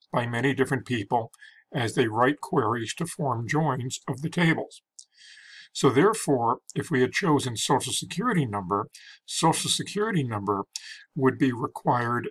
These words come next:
as a foreign key in another table and have to be supplied by many people as they write queries. Given the sensitive nature of Social Security number, it makes more sense to use the employee number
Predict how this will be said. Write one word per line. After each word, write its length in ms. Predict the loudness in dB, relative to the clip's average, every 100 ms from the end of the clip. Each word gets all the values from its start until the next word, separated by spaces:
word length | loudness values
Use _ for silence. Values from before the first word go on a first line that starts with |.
| -10 -6
as 380 | -4 -2 -6 -8
a 80 | -12
foreign 460 | -4 -2 0 -2 -4
key 280 | 0 0 0
in 100 | -2
another 320 | -4 -4 -4
table 540 | -4 -4 -4 -6 -8 -12 -20 -20 _
and 220 | -6 -4
have 180 | -2 -4
to 80 | -2
be 120 | -2
supplied 640 | 0 -2 -2 0 0 -2 -4
by 120 | -4
many 280 | -2 -2 -2
people 480 | -2 -2 -2 -6 -6
as 160 | -6 -2
they 120 | 0
write 280 | -2 -4 -4
queries. 500 | 0 0 -2 -10 -14 _ -20 -20 -18 -16 -10 -2
Given 380 | 0 0 0 4
the 300 | 8 6 4 -6
sensitive 580 | -4 0 0 0 0 0
nature 540 | 4 2 2 0 -2 -2
of 100 | -4
Social 280 | -2 -2 -2
Security 540 | -4 -2 2 2 2
number, 400 | -6 -10 -12 -14 -16 -20 -20 -20 -12 -2
it 220 | 0 4
makes 260 | 2 2 -2 _ _ -2
more 240 | 0 2
sense 540 | 0 0 0 0 -6 -12 -20 _
to 120 | 2
use 400 | 4 4 2 0
the 100 | -2
employee 640 | -2 -2 0 2 2 2 0
number 360 | -2 -6 -8